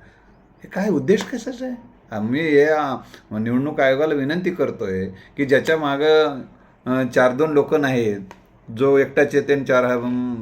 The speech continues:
तीस चाळीस हजार रुपये घेऊन फॉर्म वापस घेत असेल तर किमान त्या माणसामध्ये चारशे पाचशे लोक राहावेत.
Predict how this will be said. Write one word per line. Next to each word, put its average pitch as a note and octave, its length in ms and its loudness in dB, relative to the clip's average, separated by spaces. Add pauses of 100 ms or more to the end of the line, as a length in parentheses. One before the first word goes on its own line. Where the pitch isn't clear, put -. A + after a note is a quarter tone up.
(120)
तीस B2 200 -6
चाळीस B2 280 0
हजार A#2 200 0
रुपये A#2 220 -6
घेऊन A2+ 260 -6
फॉर्म A2+ 320 -6
वापस G#2+ 360 -6
घेत G#2 220 -6
असेल F#2+ 460 -8 (340)
तर - 40 -10
किमान G#2+ 520 -6
त्या - 440 -12
माणसामध्ये G#2 540 -6
चारशे G#2+ 340 -4
पाचशे G2 380 -8
लोक G2 200 -8
राहावेत. F2+ 320 -8